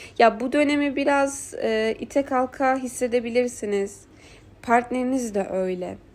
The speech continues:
Çok sorgulayacağını söyledi. Geçmişte yapmayı ertelediği şeyleri yapmaya başlayacak. Örneğin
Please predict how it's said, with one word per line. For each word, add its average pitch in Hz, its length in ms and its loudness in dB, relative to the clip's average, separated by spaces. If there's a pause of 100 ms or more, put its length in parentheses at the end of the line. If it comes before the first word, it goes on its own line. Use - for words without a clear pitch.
(1000)
Çok 240 200 -2
sorgulayacağını 233 840 2
söyledi. 190 640 -2 (2250)
Geçmişte 254 440 -4
yapmayı 240 520 2
ertelediği 240 640 0
şeyleri 240 420 -2
yapmaya 220 500 -2
başlayacak. 190 800 -6 (1700)
Örneğin 240 460 0